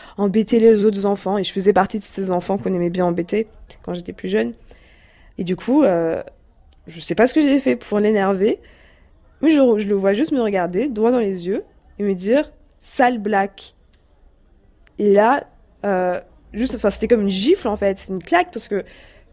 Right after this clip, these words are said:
c'est, c'est, il m'a juste jeté la vérité à la figure. J'étais noire. Et en fait, jusqu'à mes sept, huit ans, j'avais pas vraiment remarqué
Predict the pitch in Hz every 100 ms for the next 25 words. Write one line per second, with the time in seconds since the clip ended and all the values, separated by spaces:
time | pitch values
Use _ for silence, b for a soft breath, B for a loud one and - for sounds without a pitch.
0 | _ - - 220 202 208 214 - - -
1 | 226 214 240 311 214 233 285 220 185 233
2 | 233 - 220 196 233 233 311 311 b b
3 | b _ - 196 220 226 214 262 277 269
4 | - _ _ _ _ _ _ _ _ _
5 | _ _ _ _ _ _ - B B B
6 | - - 196 277 - 214 214 - - -
7 | - 240 240 240 b b b b - 202
8 | 208 208 214 208 208 208 202 202 - -
9 | - 226 220 - - 202 196 - 233 403
10 | - _ b b b - 208 202 370 262
11 | 247 294 277 220 247 233 - - 254 359